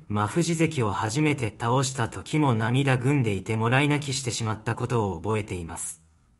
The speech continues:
現役生活お疲れ様でした。第二の人生も頑張ってください。彼のような力士が角界に残れないんですものね。豊ノ島さんもそうでしたが、年寄りのあり方を見直す時期に来ていると思います。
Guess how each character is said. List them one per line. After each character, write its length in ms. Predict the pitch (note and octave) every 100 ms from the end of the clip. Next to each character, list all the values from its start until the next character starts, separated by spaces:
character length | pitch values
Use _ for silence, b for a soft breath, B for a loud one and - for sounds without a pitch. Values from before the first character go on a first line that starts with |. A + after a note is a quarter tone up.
| -
現 320 | G2+ B2 D#3 D#3+
役 120 | D#3+
生 280 | - C#3 C3+
活 260 | C3+ -
お 140 | A#2+ A#2
疲 260 | - B2+
れ 80 | A#2
様 300 | - A#2 A2+
で 100 | A#2
し 140 | -
た。 180 | - - - _ _ _ _ _ -
第 300 | G2+ D3 E3
二 100 | C#3+
の 140 | B2+ A#2+
人 240 | C3+ F3
生 220 | D#3+ B2
も 180 | G#2 F#2
頑 280 | E2+ G2+ A#2+
張 100 | B2+
っ 100 | C3
て 100 | A2
く 100 | A2
だ 120 | G#2
さ 140 | - F2
い。 100 | - _ _ _ _
彼 260 | - E3+ F#3
の 180 | D3 A2
よ 200 | G#2 A#2
う 60 |
な 140 | G#2+ G#2+
力 220 | B2+ -
士 180 | - A2+
が 160 | G2
角 220 | F2 - -
界 240 | C3+ B2+
に 140 | C3
残 260 | A#2+ A#2 C#3+
れ 80 | D3+
な 140 | C3
い 80 | A2
ん 40 |
で 120 | G2 F2+
す 160 | F#2
も 100 | F2
の 140 | F2+ F#2+
ね。 200 | E2+ - _ _ _ _ _ -
豊 220 | A2+ C3+
ノ 100 | D3+
島 300 | D3+ D3 D3
さ 140 | D3+
ん 100 | B2+
も 160 | G#2+ F2+
そ 300 | - C3+ C#3
う 20 |
で 100 | A2
し 80 | -
た 140 | G2
が、 160 | F2+ F2 - _ _ _ _ _ -
年 280 | B2 -
寄 100 | F3
り 100 | E3+
の 200 | C#3+ A2
あ 60 | G#2
り 120 | B2
方 260 | D#3 D3+ C#3+
を 100 | A2+
見 140 | G2+
直 220 | A#2+ C#3+
す 140 | C#3+ D#3
時 140 | D#3+
期 120 | E3 C3
に 80 |
来 140 | F#2 -
て 80 | G2
い 100 | F#2
る 100 | F#2+
と 140 | F#2+
思 160 | F2 F2
い 60 |
ま 120 | E2
す。 220 | E2+ -